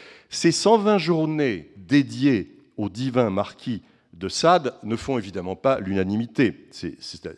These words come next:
d'ailleurs pas le but d'un happening. Euh, et pour un scandale, c'en est un, un de plus, dirais-je,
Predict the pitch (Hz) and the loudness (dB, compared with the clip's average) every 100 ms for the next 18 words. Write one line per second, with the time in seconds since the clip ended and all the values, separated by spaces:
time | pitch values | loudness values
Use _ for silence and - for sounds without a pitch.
0 | - 85 - 110 90 82 107 92 82 85 | -16 -16 -6 -4 -4 -6 -12 -10 -6 -6
1 | 87 98 131 185 151 - - - - - | -4 -2 2 2 0 -4 -12 -20 -18 -2
2 | 117 131 165 170 165 - 143 135 - - | 0 4 8 8 6 -4 -2 0 0 -4
3 | 104 113 156 156 - 113 127 127 139 151 | 0 4 4 4 0 0 2 2 2 4
4 | 147 123 135 - 208 156 - - 90 95 | 2 2 -2 -4 -8 -6 -8 -10 -8 -6
5 | 85 76 - | -6 -8 -14